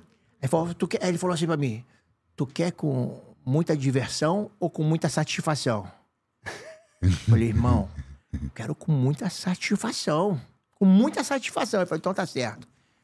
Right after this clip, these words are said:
Portinha ali, ó, no cantinho, você entra lá que tu vai ser muito bem recebido. Aí eu entrei e fiquei aguardando, sentado ali, rapaz. Aí, aí daqui a pouco veio uma mulher bonita pra caramba, só de,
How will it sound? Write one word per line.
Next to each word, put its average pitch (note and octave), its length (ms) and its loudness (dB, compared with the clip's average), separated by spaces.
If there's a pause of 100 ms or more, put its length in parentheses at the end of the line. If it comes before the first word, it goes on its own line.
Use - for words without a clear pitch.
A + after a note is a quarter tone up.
(760)
Portinha D3+ 500 -2
ali, C#3+ 220 2
ó, G#2 120 -4 (160)
no C3+ 100 -2
cantinho, C3 340 -2
você C#3+ 140 -4
entra C#3+ 300 -2
lá C3+ 120 -2
que - 60 -20
tu - 80 -6
vai B2+ 120 0
ser C#3+ 140 -4
muito D3+ 220 2
bem C#3+ 140 2
recebido. A2 580 0 (340)
Aí - 100 2
eu C4 60 4
entrei A#3+ 200 -2
e G#3+ 40 0
fiquei A#3 180 0
aguardando, A3+ 520 2
sentado F3+ 420 -2
ali, D3 180 0
rapaz. B2+ 320 -6
Aí, F3+ 160 -4
aí C#3 100 -6
daqui C3+ 220 -6
a B2+ 40 -6
pouco C3 220 -6
veio C#3+ 160 0
uma C#3+ 60 0
mulher C#3 200 2
bonita C3+ 440 -2
pra - 160 -2
caramba, C3+ 400 0
só F3 200 0
de, D#3+ 260 -2